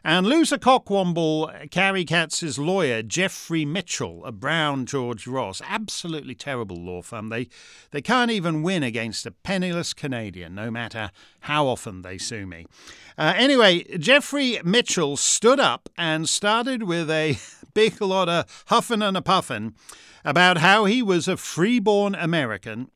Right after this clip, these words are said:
and so he wasn't going to prostrate himself before some fancy pants peer of the realm, and so he was just going to address Conrad as Mister Black.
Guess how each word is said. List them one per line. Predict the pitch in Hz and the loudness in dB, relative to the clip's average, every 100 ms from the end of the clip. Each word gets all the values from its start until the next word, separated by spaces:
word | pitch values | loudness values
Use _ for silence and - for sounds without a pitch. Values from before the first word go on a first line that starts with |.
| _ 160 | _ -2
and | 147 147 135 | 0 0 0
so | 185 | 0
he | 165 | 0
wasn't | 190 254 233 | 0 0 0
going | 220 | -2
to | 151 | -4
prostrate | - 185 185 - 185 220 185 | -4 -4 -2 -4 -2 -2 -2
himself | 131 101 135 123 123 - - - - - | -6 -6 -4 -4 -4 -12 -20 -20 -20 -4
before | 135 165 143 | -2 2 0
some | - 151 135 | 0 0 -2
fancy | 123 156 175 156 180 | -2 -2 -2 -2 -4
pants | - 135 139 131 | -4 -4 -4 -6
peer | - 151 135 | -4 -2 -2
of | 135 | -2
the | 147 | -2
realm, | 156 110 110 139 - | 0 0 -2 -6 -4
and | 156 151 147 | -2 -2 -2
so | 175 170 | -2 -2
he | 147 175 | -2 -2
was | 175 156 - | -2 -2 -2
just | 220 - | -4 -2
going | 269 214 | -2 -2
to | 165 165 | -2 -4
address | 131 147 202 190 - | -2 -2 -2 -2 -6
Conrad | - 165 123 101 110 117 | -4 -4 -2 -4 -6 -8
as | - 208 185 - | -6 -6 -6 -4
Mister | 214 349 - - - 110 | -4 -2 -4 -6 -6 -6
Black. | 90 90 90 _ | -6 -14 -16 _